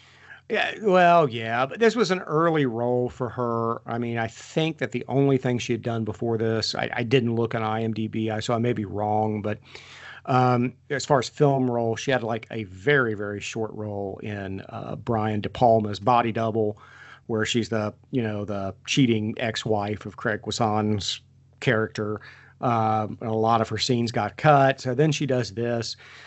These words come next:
But, you know, yeah, then she does Chopping Mall, then she does From Beyond.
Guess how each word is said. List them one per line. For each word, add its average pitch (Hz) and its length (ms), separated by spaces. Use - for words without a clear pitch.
But, 190 200
you 233 120
know, 226 100
yeah, 208 240
then 180 220
she - 100
does 175 160
Chopping 143 400
Mall, 135 220
then 147 160
she 147 120
does 131 160
From 131 260
Beyond. 113 680